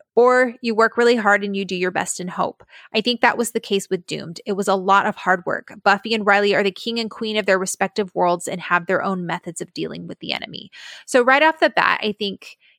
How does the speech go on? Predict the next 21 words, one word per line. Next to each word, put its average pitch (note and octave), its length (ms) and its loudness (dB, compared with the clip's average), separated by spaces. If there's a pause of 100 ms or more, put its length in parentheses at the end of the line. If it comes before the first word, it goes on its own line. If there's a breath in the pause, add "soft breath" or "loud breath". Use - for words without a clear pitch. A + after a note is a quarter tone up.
you A#3 120 -4
can A3 120 -6
just A3+ 300 -4
kinda A#3 220 -2
tell G#3 300 -2
that G#3+ 120 -2
the G3+ 120 0
writers G3 500 0 (460 soft breath)
weren't A3 320 0
really C4+ 240 2
sure A3+ 380 2
where G#3 220 2
they G3 120 0
were G3 120 0
gonna E3+ 220 -2
go F3+ 240 0
with F3 320 0
Buffy F#3 340 -2
and F#3 160 -6
Riley's F3 480 0
relationship. A3+ 800 -2